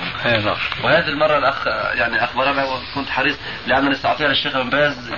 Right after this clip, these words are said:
Speaker 2: يعطيها للإفتاء يطبعوها.
Speaker 1: شوف هنا.
Speaker 2: هذا من الطبع يمكن. أنا ما، ما طبعتها يعني.
Speaker 1: لا، ما، ما أظن الطبع. شوف، لأنه في مثل هذا
Speaker 2: تكرر.
Speaker 1: الكثير.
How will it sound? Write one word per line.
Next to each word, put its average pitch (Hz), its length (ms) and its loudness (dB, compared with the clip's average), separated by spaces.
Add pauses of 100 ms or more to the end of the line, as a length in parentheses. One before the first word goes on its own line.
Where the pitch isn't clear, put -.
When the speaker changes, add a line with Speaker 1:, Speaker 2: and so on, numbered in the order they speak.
(140)
Speaker 2:
يعطيها 131 340 0
للإفتاء 131 500 2 (160)
يطبعوها. 131 500 4 (1300)
Speaker 1:
شوف 139 240 2
هنا. 123 320 4 (100)
Speaker 2:
هذا 143 280 4
من 139 140 -2
الطبع 101 420 -2
يمكن. 101 340 -6 (340)
أنا 123 160 0
ما، 127 180 2
ما 127 120 2
طبعتها 107 540 -2
يعني. 104 200 -2
Speaker 1:
لا، 123 280 4
ما، - 380 2
ما 147 280 4
أظن 117 340 2
الطبع. 101 400 0 (200)
شوف، 135 240 2
لأنه 123 300 0
في 131 140 2
مثل 127 320 2
هذا 127 440 6 (380)
Speaker 2:
تكرر. 127 300 4
Speaker 1:
الكثير. 123 680 4